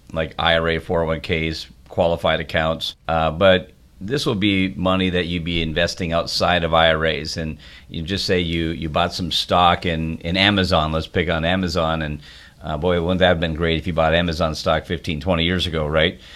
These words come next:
Um, even five years ago, you'd be, uh, doing pretty well. But when we look at short-term capital gains and we look at long-term capital gains,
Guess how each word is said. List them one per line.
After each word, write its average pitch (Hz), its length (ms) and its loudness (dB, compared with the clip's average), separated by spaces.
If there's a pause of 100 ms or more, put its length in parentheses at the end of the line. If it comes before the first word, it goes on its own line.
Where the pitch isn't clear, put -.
(160)
Um, 82 300 0
even 107 280 2
five 101 280 6
years 85 200 0
ago, 80 180 0
you'd 80 200 0
be, 80 340 -2 (280)
uh, 78 200 -4
doing 82 300 -6
pretty 85 220 -4
well. 80 240 2
But 85 260 0 (180)
when 92 180 0
we 92 100 0
look 101 160 0
at 85 100 0
short-term 113 480 2
capital 104 380 4
gains 101 420 2
and 80 100 -4
we 82 80 0
look 82 160 -2
at 78 120 -2
long-term 95 480 -2
capital 92 380 2
gains, 90 500 0